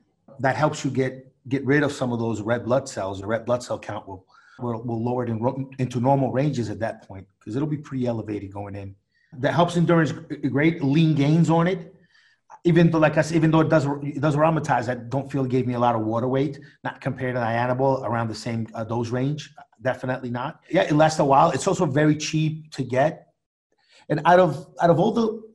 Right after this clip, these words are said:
anabolics that you can get legitimate versions of, it's one of the least expensive ones nowadays. And there's, there's a lot to like about it.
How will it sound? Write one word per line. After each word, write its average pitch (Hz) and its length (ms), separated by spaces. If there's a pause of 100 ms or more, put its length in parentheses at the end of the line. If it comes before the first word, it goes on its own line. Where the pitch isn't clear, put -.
anabolics 156 520
that 131 60
you 131 120
can 143 140
get 135 160
legitimate 131 580
versions 110 440
of, 104 360
it's 107 160
one 139 360
of 131 180
the 120 100
least 113 380
expensive 107 540
ones 92 240
nowadays. 92 420 (240)
And 160 240
there's, 135 420
there's 135 220
a 143 60
lot - 520
to - 80
like 117 260
about 95 260
it. - 80